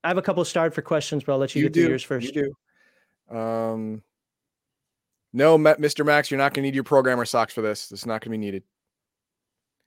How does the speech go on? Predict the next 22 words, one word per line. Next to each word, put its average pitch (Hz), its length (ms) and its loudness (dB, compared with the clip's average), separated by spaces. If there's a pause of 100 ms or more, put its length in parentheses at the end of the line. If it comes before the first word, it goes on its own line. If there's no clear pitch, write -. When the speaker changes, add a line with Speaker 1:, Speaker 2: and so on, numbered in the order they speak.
(520)
Speaker 2:
And, 107 300 -6
uh, 107 60 -2
we 120 80 -4
got 120 120 2
a 110 40 -2
question 139 380 -2
for - 100 -10
Mark 135 240 -2
here. 139 180 -8 (240)
It's - 100 -20
one 123 120 -4
of - 20 -4
the 110 60 -6
star 147 260 -2
ones. 123 220 -6
I'll, 113 120 -6
I'll 101 100 -6
let 117 120 -6
Max 120 240 -6
take - 220 -8
that 117 180 -4
one. 113 140 -14